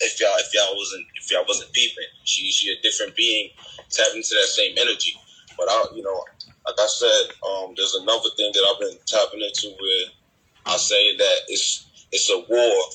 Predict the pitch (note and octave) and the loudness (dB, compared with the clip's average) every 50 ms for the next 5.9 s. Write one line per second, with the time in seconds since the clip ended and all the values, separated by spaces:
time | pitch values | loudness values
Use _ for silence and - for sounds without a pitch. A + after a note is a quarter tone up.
0 | - _ _ _ _ _ - G2+ G#2+ - - - - - - - - - - - | -16 _ _ _ _ _ 0 2 2 4 2 0 0 -2 -2 -2 0 2 2 4
1 | - B2+ B2 A#2+ A#2 A#2 A#2 A#2 A#2 - - - G#2 G#2 - - A2 A2 - - | 4 4 4 4 4 2 2 0 0 -2 -4 -4 -2 -2 -2 -2 -2 -2 -4 -2
2 | - C3+ C#3 C3 - - - - _ - - - _ _ _ _ _ - - - | 0 2 2 2 0 -6 -12 -16 _ -18 -18 -18 _ _ _ _ _ -18 -8 -4
3 | - - A#2+ A2+ A2 - - - - - - B2+ A#2+ A2+ - - - - - D#3 | -2 0 2 2 0 0 0 0 2 4 4 4 4 4 2 0 -2 -2 0 0
4 | D3 D3 D3 C#3+ C3 A2+ - - _ _ _ _ _ - - - _ _ _ _ | 0 2 0 0 -2 -4 -8 -14 _ _ _ _ _ -20 -20 -20 _ _ _ _
5 | _ _ _ _ _ _ _ _ _ _ _ _ - - - C3 B2+ | _ _ _ _ _ _ _ _ _ _ _ _ -20 -16 -14 -8 -4